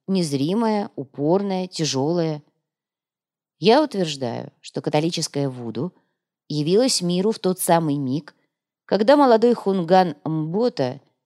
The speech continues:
известный теперь как Святой Мбота, осознал, что достиг потолка,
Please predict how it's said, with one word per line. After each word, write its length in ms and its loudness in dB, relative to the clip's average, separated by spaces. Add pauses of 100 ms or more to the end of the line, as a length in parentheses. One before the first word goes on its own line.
(140)
известный 480 -2
теперь 320 -4
как 300 -6
Святой 560 -2
Мбота, 640 -4 (640)
осознал, 640 0
что 180 -2
достиг 420 0
потолка, 640 -4